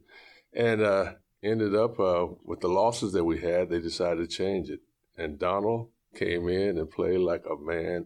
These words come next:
I mean, had ice in his veins, you know, and, uh, he just did a great job all year long. He had some talented individuals with him, too. Adoree' and Juju and, and the offensive line, man. That's, you know, everybody don't understand how it starts from the offensive line.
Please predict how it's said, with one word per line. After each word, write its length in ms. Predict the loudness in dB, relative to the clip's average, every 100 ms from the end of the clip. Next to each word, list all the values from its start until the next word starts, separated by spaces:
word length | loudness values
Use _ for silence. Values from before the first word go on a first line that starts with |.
| -6
I 120 | -6
mean, 180 | -4 -4
had 220 | -4 -4 -6 _ _ _
ice 300 | -2 0 0
in 80 | 0
his 200 | -2 -2
veins, 640 | -2 -2 -4 -8 -18 -20 _ _ _
you 120 | -6 -4
know, 320 | -2 -2 -2
and, 300 | -2 -4 -2
uh, 100 | -2
he 120 | -2 -2
just 200 | -4 -2
did 160 | -2
a 40 | 0
great 280 | 0 0
job 300 | 0 0 0
all 200 | 0 0
year 220 | 0 0 0
long. 360 | -2 -4 -8 -14 _ _ _
He 80 | 0
had 80 |
some 100 | 0
talented 380 | -2 -2 0 0
individuals 600 | 0 0 -2 -2 -2 -4
with 120 | -4 -4
him, 120 | -2
too. 300 | -2 -2 -6 _ _ _ -14
Adoree' 680 | -6 -2 0 2 0 0
and 260 | -2 -4 -8 -16 _ _ _
Juju 720 | -6 -4 -4 -2 0 0 0
and, 220 | -2 -4 -8
and 140 | -4 0
the 60 |
offensive 460 | 0 0 -2 0 -2
line, 420 | 0 -2 -4 -6
man. 280 | -6 -4 -4
That's, 240 | -4 -4
you 100 | -2
know, 260 | 0 0 -2 -8 -20 _ _ -20 -20 -4
everybody 380 | -2 2 2 2
don't 220 | 0 0
understand 560 | 0 -2 -2 -2 -4 -4
how 100 | -4
it 160 | -4
starts 340 | -4 -4 -2 -4
from 140 | -6
the 80 | -6
offensive 440 | -8 -10 -12 -8
line. 320 | -8 -8 -12